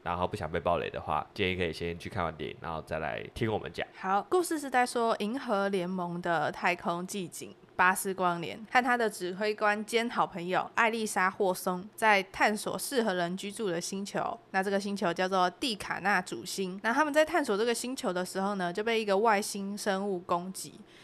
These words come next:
Speaker 2: 而且撤退的时候飞行船被破坏了。那那个外星生物其实就是虫子啊、藤蔓
Speaker 1: 藤蔓，嗯。
Speaker 2: 会动的，有点像那个
Speaker 1: 异形。
Speaker 2: <laughs> 对，好，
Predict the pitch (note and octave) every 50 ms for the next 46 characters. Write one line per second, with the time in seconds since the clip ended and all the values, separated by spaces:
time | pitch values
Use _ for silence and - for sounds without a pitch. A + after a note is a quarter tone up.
0 | - - - - A#3 C4 - D4 A3+ F3 - - D#4 A3+ A3+ B3+ C4+ G#3+ G3 F#3
1 | F3+ F3+ - F3+ F#3 F3+ G3+ G3 F#3 F#3 - G#3 G#3 A3 G#3 - G3 F3+ F#3 -
2 | - - F#3 D#3+ E3 F3 G3 F#3+ F#3+ - - - - - F#3 - - - - -
3 | - - - A#3 A#3 A#3+ B3+ A#3+ A#3+ B3 A#3+ A#3+ A#3+ A3 A3 G3+ A3 G#3 A3 A3
4 | G#3 G#3 - F3+ E3+ E3+ F#3 F#3+ F#3 G3 G3 F#3+ F#3 - - - - G#3 D#3+ D#3
5 | D#3+ E3 F3+ F#3+ G3 G3 F#3+ F3+ E3+ E3+ D#3+ E3 F3+ - - G3 D#3+ E3 F#3+ G3
6 | F#3+ E3+ D#3+ G3+ D#3+ - - - - - - - G3 F#3 F#3 - F3 C#3+ - -
7 | - - - - - - - - - F3 F3 E3+ F3 F#3 F3 E3+ F3 E3 D#3+ E3
8 | C3 F2 - - - - - - C3+ A2 F#2+ - - - - - - - - -
9 | - - A3+ A#3 - - B3+ A3+ - - - - - A3 - - - G3 - -
10 | - - F4+ E4+ D#4 D4+ C4 - - E3+ D#3+ D#3+ F3